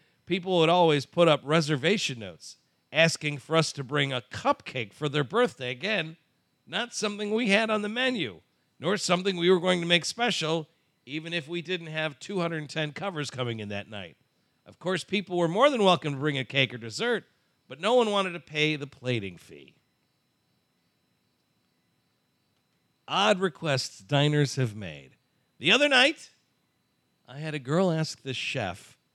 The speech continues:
if he would manually take the bones out of the chicken wings. Of course, the chef said no because of hygiene, so some of her friends had to offer to do it for her.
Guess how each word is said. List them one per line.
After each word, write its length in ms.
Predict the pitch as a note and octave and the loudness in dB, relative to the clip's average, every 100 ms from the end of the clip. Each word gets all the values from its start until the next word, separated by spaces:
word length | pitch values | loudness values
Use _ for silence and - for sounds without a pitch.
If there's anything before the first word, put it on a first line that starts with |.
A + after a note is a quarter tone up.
| _ _ _ _ _ - | _ _ _ _ _ -20
if 140 | G2+ | -10
he 100 | B2+ | -4
would 180 | A2+ F#2 | -4 -4
manually 680 | G2+ A2+ D#3 F3+ D#3+ C3+ B2 | -6 -2 0 2 0 -2 -4
take 360 | - C#3 C3 | -4 -4 -4
the 120 | - G#2 | -6 -6
bones 680 | F#2 C3+ B2 F#2 F#2 F#2 - | 0 2 2 0 -8 -14 -14
out 180 | A2 C3 | -8 -6
of 120 | B2+ | -6
the 80 | G#2 | -10
chicken 460 | - - A2+ G2+ F#2 | -12 -10 -8 -10 -16
wings. 540 | D#2+ C2+ - - - _ _ _ _ _ _ _ _ _ _ _ _ _ _ _ _ _ _ - - - - - | -18 -20 -14 -12 -12 _ _ _ _ _ _ _ _ _ _ _ _ _ _ _ _ _ _ -20 -20 -20 -20 -20
Of 140 | G#2+ | -16
course, 240 | - C3 B2+ | -6 -6 -4
the 80 | A2+ | -2
chef 280 | - A#2+ | 0 0
said 280 | G#2 B2 G2+ | -2 -6 -6
no 220 | A2 A#2 | -6 -6
because 280 | G#2 G#2 A2 | -8 -12 -14
of 120 | G#2 | -14
hygiene, 600 | - B2 A#2+ A2+ G2+ F2+ | -12 -8 -6 -8 -12 -14
so 200 | F2 A2+ | -14 -12
some 260 | G2+ C#3 B2+ | -8 -6 -6
of 120 | G#2+ | -6
her 100 | G2+ | -12
friends 420 | F#2+ C#3+ A2 F2+ | -14 -10 -10 -12
had 140 | G2+ F2+ | -16 -18
to 80 | - | -20
offer 300 | E2 G2 F#2+ | -20 -20 -20
to 80 | F2 | -20
do 220 | E2 F2 | -18 -20
it 100 | D2 | -20
for 180 | - D#2 | -20 -20
her. 180 | C2+ | -20